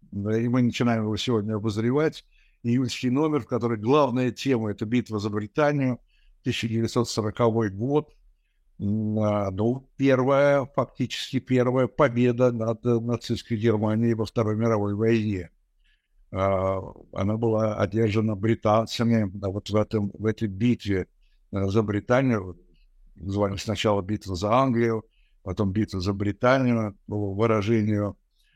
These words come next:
э, по выражению Черчилля, который сказал, что, конечно, э, решается судьба не только Англии, а решается судьба всей Британии, всей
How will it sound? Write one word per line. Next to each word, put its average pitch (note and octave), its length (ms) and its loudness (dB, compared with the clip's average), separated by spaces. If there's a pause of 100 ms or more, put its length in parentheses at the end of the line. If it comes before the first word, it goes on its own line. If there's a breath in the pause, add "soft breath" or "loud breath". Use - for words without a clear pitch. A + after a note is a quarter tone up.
(220)
э, G#2 280 -2
по A2 160 2
выражению G#2+ 560 2
Черчилля, A2+ 800 0 (100)
который G2+ 300 -4
сказал, G#2 400 -2
что, - 160 -6
конечно, A2 600 -2 (420)
э, G2 60 -4
решается G2+ 920 0
судьба A2 380 -2
не A2 140 0
только A2 360 -2
Англии, G#2 520 0 (300)
а F#2+ 500 0
решается G2 480 -2
судьба G2 340 -4
всей G2+ 260 0
Британии, G2 640 -2
всей F#2 400 -8